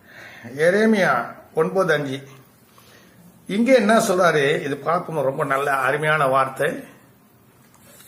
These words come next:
எரேமியா ஒன்பது அஞ்சு. இது தீர்க்கதரிசன புத்தகம் இது. இது வந்து வெளிப்படுத்த ஒன்று மூன்று. இது வந்து தீர்க்கதரிசன புத்தகம்.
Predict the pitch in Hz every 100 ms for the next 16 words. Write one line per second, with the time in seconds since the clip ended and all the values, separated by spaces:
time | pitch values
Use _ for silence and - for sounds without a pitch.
0 | - 139 160 175 170 147 208 - - -
1 | _ _ _ _ _ _ - - - -
2 | - _ - - - 147 160 175 185 156
3 | 175 - - - - - - - - -
4 | - _ - 147 143 135 135 135 - -
5 | - _ _ _ - - 240 240 247 294
6 | - 226 226 214 190 220 196 165 139 127
7 | 131 - - 165 165 190 202 147 180 -
8 | - - - - _ _ _ _ - 165
9 | 226 214 196 208 180 196 208 190 156 185
10 | 185 214 185 139 151 233 - - - _
11 | _ _ _ _ 175 185 196 226 - 262
12 | 269 226 180 165 156 139 147 135 113 113